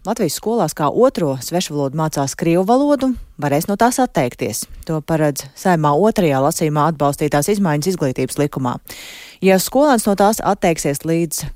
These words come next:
šī gada divdesmit pirmajam jūnijam, tad citu svešvalodu varēs apgūt jau no jaunā mācību gada.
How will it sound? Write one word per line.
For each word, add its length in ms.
šī 220
gada 200
divdesmit 520
pirmajam 380
jūnijam, 560
tad 240
citu 420
svešvalodu 600
varēs 340
apgūt 280
jau 240
no 100
jaunā 360
mācību 380
gada. 200